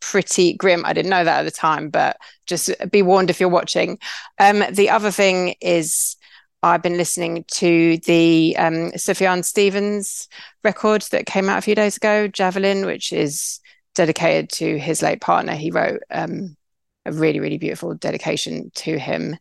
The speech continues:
And the album itself is really, really beautiful. I haven't ever really listened to a lot of his stuff, but it's certainly a sort of, um,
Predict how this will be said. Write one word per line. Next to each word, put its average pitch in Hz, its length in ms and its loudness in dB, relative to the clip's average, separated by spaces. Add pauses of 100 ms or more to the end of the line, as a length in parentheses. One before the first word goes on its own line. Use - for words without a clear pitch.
(360)
And 160 160 2
the - 80 2
album 156 480 0
itself 156 600 -4
is 151 400 -4 (200)
really, 190 540 -6
really - 440 -6
beautiful. - 640 -4
I 156 100 -2
haven't 165 300 -2
ever 180 140 -2
really 185 180 0
listened 185 280 -2
to 185 100 -2
a - 20 -2
lot 190 140 0
of 185 80 -4
his 175 180 -2
stuff, 185 340 0
but 160 80 -2
it's - 160 -4
certainly 156 640 0 (500)
a - 80 -4
sort 165 300 0
of, 156 200 -4 (1120)
um, 190 560 4